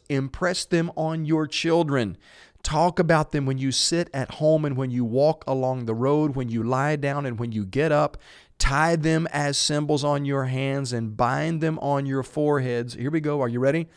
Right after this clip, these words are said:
"Write them on the door frames of your houses and on your gates." That is Deuteronomy chapter six, verses four through nine.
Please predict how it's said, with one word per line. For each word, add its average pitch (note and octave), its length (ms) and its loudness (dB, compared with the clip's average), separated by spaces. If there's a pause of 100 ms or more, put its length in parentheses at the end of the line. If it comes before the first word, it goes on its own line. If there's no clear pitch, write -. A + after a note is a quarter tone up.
(320)
"Write B2+ 300 0
them E3 180 0
on C#3 140 2
the B2+ 80 0
door C3+ 340 2
frames D3 520 -2 (100)
of C3+ 300 2
your C3 240 0
houses B2 880 -2
and B2+ 320 -2
on C3 400 -2
your A#2+ 420 -2
gates." A#2 640 -4 (960)
That C#3+ 340 2
is B2 260 2
Deuteronomy B2+ 580 -2
chapter A#2+ 340 -6
six, - 300 -2
verses A#2 460 -2
four C3+ 300 2
through B2 240 -2
nine. A2+ 340 -2